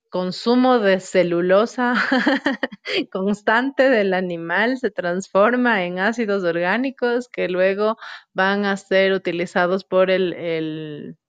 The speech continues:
el animal, por el bovino, para construir sus proteínas.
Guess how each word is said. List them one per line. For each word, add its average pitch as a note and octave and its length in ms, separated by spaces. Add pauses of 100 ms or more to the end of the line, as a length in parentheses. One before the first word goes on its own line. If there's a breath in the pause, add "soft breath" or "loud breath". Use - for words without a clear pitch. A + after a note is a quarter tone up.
(300)
el F3+ 140
animal, E3+ 540
por F#3+ 180
el E3+ 140
bovino, E3 680 (340 soft breath)
para F3 220
construir F#3 560
sus A#3+ 220
proteínas. E3+ 760